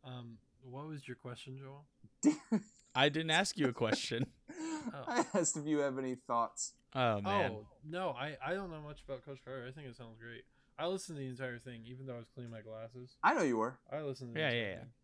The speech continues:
Speaker 2: Are you excited for the Samuel Jackson multiverse of films?
Speaker 1: Yeah, I, like I said, I think it's interesting that this is the one that you went with for,
Speaker 2: Yep.
Speaker 1: uh, that, so.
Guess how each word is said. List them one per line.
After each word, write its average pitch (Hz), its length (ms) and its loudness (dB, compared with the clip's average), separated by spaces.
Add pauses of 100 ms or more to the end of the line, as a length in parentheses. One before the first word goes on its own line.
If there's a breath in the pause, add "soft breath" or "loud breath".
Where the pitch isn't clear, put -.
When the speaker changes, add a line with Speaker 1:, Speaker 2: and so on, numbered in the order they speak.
(340 soft breath)
Speaker 2:
Are 127 60 2
you 143 120 8
excited 135 480 6
for 131 140 -2
the 120 340 2
Samuel 117 440 0
Jackson 117 340 -2
multiverse 113 460 -4
of 104 80 -14
films? 175 340 2
Speaker 1:
Yeah, - 60 0
I, 143 160 -2
like 165 160 -2
I 160 80 -2
said, 151 200 -4
I 123 40 -4
think 147 180 -6
it's 123 120 -8
interesting 127 500 -12
that 113 120 -16
this 120 220 -12
is 113 140 -14
the 113 80 -10
one 107 220 -12 (720)
that 113 80 -12
you 107 160 -14
went 113 200 -14
with 113 140 -16 (160)
for, 110 260 -12
Speaker 2:
Yep. 120 280 -4
Speaker 1:
uh, 117 40 -14 (300)
that, 117 260 -12 (120)
so. 120 80 -14